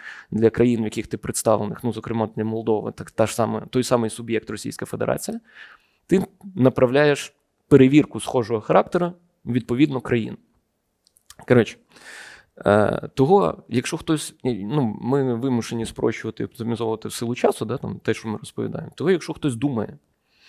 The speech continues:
що це питання лише того, куди використовуються кошти на території України, Сполучені Штати в межах таких операцій перевіряють самі себе і всю свою систему на предмет ефективності, ну, на різних її стадіях. Значить, е,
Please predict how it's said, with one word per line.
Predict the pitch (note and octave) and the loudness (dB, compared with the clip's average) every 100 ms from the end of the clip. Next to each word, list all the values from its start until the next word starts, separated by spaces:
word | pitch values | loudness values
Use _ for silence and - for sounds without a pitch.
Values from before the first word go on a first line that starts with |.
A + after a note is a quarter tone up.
| - - - - - - _ - | -20 -20 -20 -20 -20 -20 _ -6
що | B2+ | 0
це | B2+ | 0
питання | - D3+ C#3+ | 2 2 2
лише | B2 A#2 - | 0 -2 -4
того, | C3+ B2+ A#2 G#2 G2+ | -2 0 0 0 -6
куди | - B2 | 0 2
використовуються | B2 - B2 - B2 G#2+ - | 2 -2 -6 -4 -4 -4 -6
кошти | - A2+ - | -6 -6 -6
на | A2 | -8
території | A#2 A2+ A#2+ A2+ | -6 -4 -2 -2
України, | A2+ D3 G3+ D#3 - - | -2 -2 0 -2 -6 -14
Сполучені | - C#3+ C#3 A#2+ | -4 -2 0 -2
Штати | B2 E3+ E3 A#2+ G#2 | -2 -4 -2 -2 -4
в | G#2+ | -4
межах | A#2 B2+ A2+ | -2 -2 -4
таких | A2 - A2 | -6 -6 -6
операцій | A2 C#3+ F#3 A2 A#2 - _ _ _ _ | -2 -2 -2 -6 -10 -14 _ _ _ _
перевіряють | C3+ A#2+ C3 C#3+ A2+ | 4 6 6 4 2
самі | A#2 B2 | -2 -2
себе | A2+ A2+ D#3+ F3+ - - | -2 -2 -2 -2 -12 -10
і | |
всю | A2 - | -6 -6
свою | - A#2 G#2+ | -6 -6 -6
систему | - - E3 A#2 | -6 -2 0 0
на | |
предмет | G2+ - A2+ B2+ - _ | -2 -4 -4 -4 -8 _
ефективності, | G#2+ A#2+ - G#2 G#2+ - - _ - | -6 -6 -4 -6 -6 -12 -20 _ -6
ну, | A#2+ A2+ | 0 2
на | A#2 | 2
різних | C3 C3 G#2+ | 2 0 -2
її | A2 | -6
стадіях. | G#2+ G2 F#2 - - | -6 -6 -6 -8 -2
Значить, | C#3 - - - - - - - _ _ - | -2 -2 -8 -18 -20 -20 -20 -20 _ _ -2
е, | A#2+ A2 G#2 G#2 | 2 4 2 -2